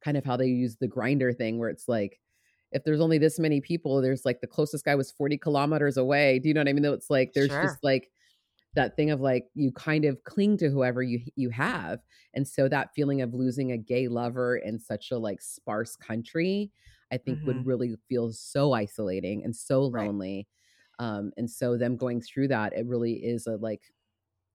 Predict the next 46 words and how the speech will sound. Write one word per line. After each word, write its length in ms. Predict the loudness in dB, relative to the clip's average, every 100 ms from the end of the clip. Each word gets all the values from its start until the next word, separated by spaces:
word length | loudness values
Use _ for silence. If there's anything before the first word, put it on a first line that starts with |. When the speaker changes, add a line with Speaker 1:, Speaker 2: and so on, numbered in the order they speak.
| _ _
Speaker 1:
a 40 | -6
really, 320 | -2 -2 -2
really 300 | -4 -6 -6 -10
extra 300 | -10 -6 -4
layer 460 | -2 -4 -6 -10 -12
of 80 |
sadness. 720 | -8 -6 -6 -8 -10 -12 -16 _ _ -16
Speaker 2:
Sure. 320 | -8 -4 -2
And, 240 | -2 -4 -6
uh, 40 |
you 120 | -6
know, 140 | -6 -6
the 100 | -6
Grindr 400 | -4 -4 -6 -8
thing 220 | -8 -6
is, 180 | -8 -10 -10
is 200 | -10 -8
very 360 | -6 -4 -4
realistic. 800 | -4 -4 -4 -4 -6 -6 -8 -12 -10
And 140 | -8
it's 160 | -8 -8
something 480 | -8 -8 -6 -6 -6
that, 300 | -4 -6 -6
uh, 240 | -8 -6 -6 -12 _
you 220 | _ -18
know, 100 | -14
you 220 | -10 -8
know, 160 | -6 -6
when 220 | -4 -4
you 120 | -4
meet 300 | -4 -6 -6
somebody 440 | -6 -6 -4 -4 -4
new 560 | -4 -2 -2 -4 -6 -12 -10
in 180 | -6 -4
a 300 | -4 -6 -10
space, 380 | -6 -4 -6
especially 340 | -6 -6 -6 -8
if 60 |
you're 80 | -8
going 260 | -8 -8 -8
to 80 | -6
that 180 | -6
person's 380 | -6 -12 -12 -14 -4
house, 440 | -2 -2 -8 -14 -16 -20 -20 _ _ -8
there's 240 | -6 -2
all, 240 | -2 -2